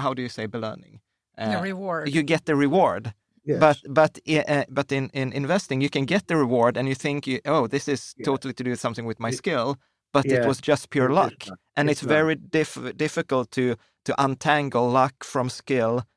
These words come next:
Speaker 1: in a
Speaker 3: Yeah.
Speaker 1: result in the investment market, I would
Speaker 3: Oh,
Speaker 1: say.
Speaker 3: very, very much. I'll, I'll tell you, let me, i-, if I can tell you my, my, my Michael Jordan story, it was one of my
Speaker 1: Yeah,
Speaker 3: favorite,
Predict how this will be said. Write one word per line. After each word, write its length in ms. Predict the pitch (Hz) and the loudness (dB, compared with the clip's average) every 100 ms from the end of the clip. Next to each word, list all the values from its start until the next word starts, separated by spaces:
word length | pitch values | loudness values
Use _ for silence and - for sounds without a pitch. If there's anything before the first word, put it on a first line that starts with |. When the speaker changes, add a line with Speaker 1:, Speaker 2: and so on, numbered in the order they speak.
| _ 139 | _ -4
Speaker 1:
in 140 | 123 | 0
a 40 | |
Speaker 3:
Yeah. 80 | 123 | 2
Speaker 1:
result 420 | 127 117 127 117 | 2 4 2 2
in 140 | 110 117 | -4 -4
the 80 | 120 | -2
investment 480 | 123 170 - 120 | -2 -4 -4 -6
market, 300 | - 98 - - | -6 -8 -8 2
I 60 | |
would 100 | 156 | 4
Speaker 3:
Oh, 40 | 123 | 4
Speaker 1:
say. 120 | 113 | 2
Speaker 3:
very, 240 | 151 143 139 | 2 2 0
very 180 | 139 127 | -2 0
much. 160 | 120 | 0
I'll, 240 | 143 147 147 | 2 0 2
I'll 120 | 156 | -2
tell 140 | 151 226 | 2 2
you, 80 | 170 | 4
let 140 | 226 | 4
me, 260 | 220 165 - _ _ | 4 2 -4 _ _
i-, 40 | 156 165 156 | -6 -2 2
if 40 | |
I 140 | 165 170 | 2 2
can 100 | 151 | 2
tell 140 | 160 | 2
you 140 | 156 131 | 4 4
my, 140 | 127 | 2
my, 220 | 127 135 135 | 2 0 2
my 140 | 131 | 2
Michael 320 | 143 143 127 | 4 2 2
Jordan 360 | 107 135 135 113 | 2 2 2 -2
story, 360 | - 107 101 | -2 0 0
it 20 | 104 | 0
was 120 | 113 | -2
one 100 | 120 | -2
of 40 | |
my 100 | 110 | 2
Speaker 1:
Yeah, 180 | 180 160 | 4 4
Speaker 3:
favorite, 260 | 117 104 | 2 -2